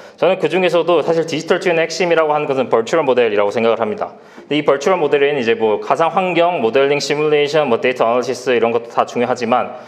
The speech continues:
저는 가장 중요한 건 결국에는 이제, 예, 시뮬레이션이 가장 핵심이라고 생각합니다.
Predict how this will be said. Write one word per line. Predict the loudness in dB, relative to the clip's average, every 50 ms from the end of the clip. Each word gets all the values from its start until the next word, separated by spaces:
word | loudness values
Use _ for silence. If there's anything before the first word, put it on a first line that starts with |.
| -20 -20 -10 -2
저는 | -2 0 0
가장 | 0 0 0 0 0
중요한 | -2 0 0 0 2 2
건 | 0 0 2
결국에는 | 2 2 2 2 0 0 0
이제, | 0 0 2 2 2 2 2 0 -2 -4 -8 -16 -18 -20 -20 -20 -20 _ _ _ _ _ _ _ _ _ _ _ _ _ -20 -20 -18 -20 -20 -20 _ -20 _ _ _ _ _ _ _ -20 -20 _ _ _ _ _ _ _ _ _ _ _ _ _ _ -4
예, | -4 -4
시뮬레이션이 | -2 0 2 2 4 4 4 2 2 2 2 2 2 2 2 0 0 0 -2 -2
가장 | -2 0 0 0 -2 -2
핵심이라고 | -4 -6 -4 -2 -2 0 0 0 0 0 -2
생각합니다. | -4 -4 -6 -6 -8 -10 -14 -14 -16